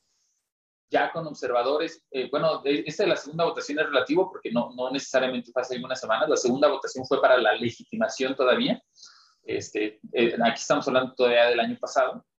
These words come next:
y en esta segunda observación, ya, en esta segunda votación, ya con observadores,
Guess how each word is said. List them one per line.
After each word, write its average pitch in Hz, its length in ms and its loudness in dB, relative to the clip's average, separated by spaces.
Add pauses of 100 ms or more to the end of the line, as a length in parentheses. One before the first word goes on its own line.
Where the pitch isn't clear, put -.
(280)
y 143 140 0
en 160 80 -2
esta 180 200 -4
segunda 170 320 -4
observación, 156 560 -4 (140)
ya, 127 340 4 (120)
en 127 300 -6
esta 147 200 -4
segunda 156 280 0
votación, 151 400 -2
ya 113 220 2
con 160 100 -4
observadores, 160 760 0